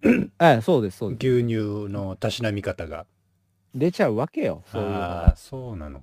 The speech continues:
Speaker 2: か。ちょっとそこは、気づかなかったな。恥ずかしいな。
Speaker 1: でしょ？そうでしょ？
Speaker 2: うん。そうなんだ。で、
Speaker 1: 性格もあるけどね、性格も。
Speaker 2: 性格って何？
Speaker 1: 味覚。
Speaker 2: どういうこと？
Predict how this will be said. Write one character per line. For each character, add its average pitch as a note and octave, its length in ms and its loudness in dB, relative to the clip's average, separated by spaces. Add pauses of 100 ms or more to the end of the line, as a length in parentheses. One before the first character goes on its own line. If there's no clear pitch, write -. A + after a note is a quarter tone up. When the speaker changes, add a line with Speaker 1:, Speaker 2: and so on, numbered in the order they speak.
(140)
Speaker 2:
か。 - 260 -18
ち - 80 -8
ょ - 40 -6
っ - 40 -14 (100)
と E2+ 100 -10
そ - 180 -16
こ C3+ 180 -8
は、 C3+ 720 -6 (800)
気 - 80 -20
づ - 120 -20
か C3 120 -6
な G#2 80 -6
か D2 80 -8
っ - 100 -20
た F2+ 80 -12
な。 - 80 -10
恥 F#2+ 200 -12
ず - 60 -16
か A2+ 120 -4
し G2+ 160 -6
い - 20 -10
な。 C#2+ 380 -14 (480)
Speaker 1:
で E2+ 180 -12
し F2 80 -14
ょ？ A2+ 220 -6 (100)
そ E2+ 80 -6
う E2 60 -8
で D#2+ 160 -10
し - 20 -8
ょ？ G#2+ 240 -6
Speaker 2:
う - 40 -16
ん。 E2 40 -20 (1600)
そ F2+ 340 -12
う - 20 -10
な C#2 100 -12
ん C2+ 120 -20
だ。 - 160 -20
で、 A2 180 -8
Speaker 1:
性 A#2+ 300 0
格 B2 260 -4
も A#2+ 160 -2
あ A#2 60 -2
る F#2+ 100 -8
け - 120 -20
ど G2 80 -14
ね、 C3 160 -10
性 F#2 260 -8
格 - 280 -8
も。 G2+ 60 -18
Speaker 2:
性 D3 120 4
格 - 180 6
っ - 20 10
て - 0 -
何？ D3 60 6
Speaker 1:
味 C#3+ 60 4
覚。 D3+ 300 -2
Speaker 2:
ど D3+ 60 -2
う F2 40 -6
い E2+ 200 -10
う - 40 -12
こ - 140 -16
と？ - 40 -20